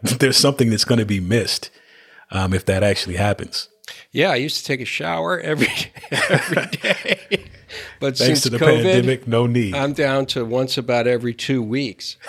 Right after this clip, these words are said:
Speaker 2: <laughs>
Speaker 1: Save on those, those, uh, those utility bills also.
Speaker 2: Yeah, you know, I used to put all kinds of pressure on myself, uh, over certain things,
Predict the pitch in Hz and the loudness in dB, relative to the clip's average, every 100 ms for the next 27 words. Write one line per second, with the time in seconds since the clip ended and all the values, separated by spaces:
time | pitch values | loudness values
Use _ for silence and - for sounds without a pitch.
0 | - - - - 117 85 - - - - | -16 -16 -18 -10 -6 -6 -6 -6 -6 -4
1 | - - 135 143 135 127 117 107 120 110 | -2 4 4 6 4 4 2 2 0 4
2 | 113 104 98 101 98 - 127 98 87 92 | 4 4 2 -2 -4 -4 -2 -2 -6 -6
3 | 87 92 98 - - _ - - 196 214 | -6 -8 -10 -14 -18 _ -18 0 2 2
4 | - 160 190 170 160 254 262 - - 147 | 0 2 2 2 2 2 -2 -6 -2 0
5 | 139 190 - 160 139 123 131 127 135 107 | 2 0 0 -2 -2 -2 -4 -2 -4 -4
6 | 101 95 - 92 92 - - - 104 98 | -4 -4 -4 -4 -4 -8 -20 -10 -6 -6
7 | 95 113 101 104 - 117 101 - 127 127 | -4 -6 -6 -8 -4 -4 -4 -2 -2 0
8 | 101 92 | -4 -6